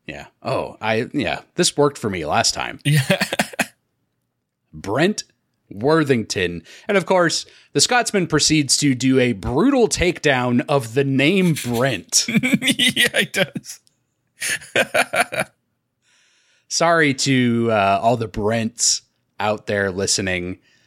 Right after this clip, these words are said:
Speaker 1: Uh, you know, the Scotsman, he only speaks the truth.
Speaker 2: Yeah,
Speaker 1: so
Speaker 2: get a better name.
Speaker 1: it's really, yeah, it's really on you for sticking with, uh, the name Brent.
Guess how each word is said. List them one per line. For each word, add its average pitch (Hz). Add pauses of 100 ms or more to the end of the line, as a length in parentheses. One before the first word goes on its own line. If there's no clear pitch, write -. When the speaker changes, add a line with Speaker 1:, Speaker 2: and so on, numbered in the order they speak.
(300)
Speaker 1:
Uh, 92
you 117
know, 147
the 151
Scotsman, 175
he 170
only 185
speaks -
the 143
truth. 156
Speaker 2:
Yeah, 120
Speaker 1:
so 87
Speaker 2:
get 117
a 123
better 131
name. 143 (540)
Speaker 1:
it's -
really, 165
yeah, 147
it's -
really 185
on 135
you 107
for 82
sticking 113
with, 92
uh, 85
the 80
name 92
Brent. 90